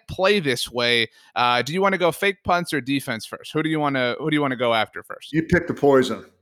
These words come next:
Speaker 1: The, the
Speaker 2: Let's
Speaker 1: fake
Speaker 2: go with defense.
Speaker 1: Okay, the, the defense. Well, I'll start off by saying this about the defense, Tony. This is the starting field position for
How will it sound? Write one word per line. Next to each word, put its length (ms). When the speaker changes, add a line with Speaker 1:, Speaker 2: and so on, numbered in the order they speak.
Speaker 1:
The, 100
the 120
Speaker 2:
Let's 160
Speaker 1:
fake 120
Speaker 2:
go 80
with 140
defense. 640
Speaker 1:
Okay, 280
the, 160
the 100
defense. 560
Well, 320
I'll 100
start 300
off 240
by 100
saying 300
this 220
about 220
the 60
defense, 440
Tony. 340
This 280
is 100
the 100
starting 520
field 360
position 560
for 220